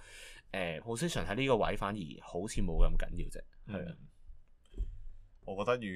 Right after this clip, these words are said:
Speaker 2: 即係都係嗰句咯，你年齡對於，即係呢個 decision 有某程度上係取決於你個年齡咯。
Speaker 1: 嗯。
Speaker 2: 因為我之前真係有個類-，知道類似有個 case 呢，就係我上一份工啦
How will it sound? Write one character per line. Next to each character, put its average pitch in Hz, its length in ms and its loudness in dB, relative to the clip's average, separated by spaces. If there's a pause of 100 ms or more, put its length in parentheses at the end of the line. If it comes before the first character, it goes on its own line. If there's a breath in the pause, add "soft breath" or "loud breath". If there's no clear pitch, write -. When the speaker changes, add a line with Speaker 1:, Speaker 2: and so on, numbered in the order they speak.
(380)
Speaker 2:
即 139 100 0
係 117 100 0
都 117 120 0
係 110 100 4
嗰 95 200 0
句 92 140 0
咯， 87 400 -4
你 98 100 -8 (260)
年 85 360 -10
齡 85 140 -6 (640)
對 101 140 -2
於， 110 440 -2 (760)
即 160 100 2
係 127 140 0
呢 135 140 0
個 117 120 6
decision 101 540 -6 (240)
有 92 280 -2 (120)
某 87 420 -6
程 82 280 -10
度 82 180 -6
上 87 200 -6
係 85 80 -8
取 101 120 -6
決 101 140 -4
於 101 100 -4
你 90 100 -4
個 90 120 2
年 87 120 8 (140)
齡 - 200 -6
咯。 - 240 -4
Speaker 1:
嗯。 98 340 -4 (100)
Speaker 2:
因 147 80 6
為 127 260 6 (480 soft breath)
我 107 160 4
之 143 120 0
前 117 120 0
真 110 120 6
係 110 60 4
有 92 160 6
個 85 80 -2 (480)
類-， 90 200 -4
知 127 160 -2
道 110 100 4
類 90 140 0
似 92 120 -4
有 90 160 -2
個 - 80 -12
case 98 380 -4
呢， 92 240 0
就 92 100 -8
係 85 260 -4 (800 soft breath)
我 90 480 4
上 98 200 2
一 107 40 0
份 95 160 -6
工 95 200 -4
啦 95 280 -2